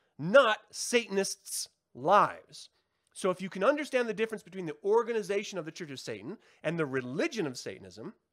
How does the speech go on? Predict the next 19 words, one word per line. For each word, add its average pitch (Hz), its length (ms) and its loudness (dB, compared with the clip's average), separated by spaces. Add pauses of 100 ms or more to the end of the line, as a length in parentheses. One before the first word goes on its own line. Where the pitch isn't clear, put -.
(1200)
then 175 140 0
you 180 100 0
must 247 340 6
understand 202 460 -2
the - 20 -6
difference 147 320 -6
between 151 320 -8
the 135 80 -8
religion 160 480 -4
of 156 140 -4
Satanism 139 580 -6 (460)
and 151 240 -2
the 147 240 -12
individual 151 880 0
Satanist. - 720 -10 (600)
Because 165 600 0 (360)
we 185 160 4
all 311 160 6
share 240 680 0